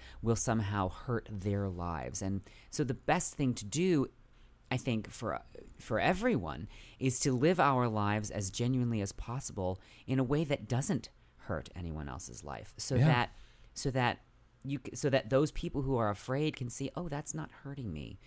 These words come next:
Speaker 1: That doesn't ha-, that doesn't affect my life. It doesn't matter that that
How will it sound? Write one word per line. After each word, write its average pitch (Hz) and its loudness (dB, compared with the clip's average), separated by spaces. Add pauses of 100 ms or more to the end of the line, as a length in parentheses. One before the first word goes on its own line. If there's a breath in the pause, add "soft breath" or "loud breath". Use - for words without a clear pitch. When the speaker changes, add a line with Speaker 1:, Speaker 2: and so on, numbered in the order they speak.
(320 loud breath)
Speaker 1:
That 135 2
doesn't 147 0
ha-, 131 0
that 131 2
doesn't 165 2
affect - -8
my 71 -6
life. 73 -6
It 82 -10
doesn't 147 0 (300 loud breath)
matter 131 4
that 92 0
that 92 0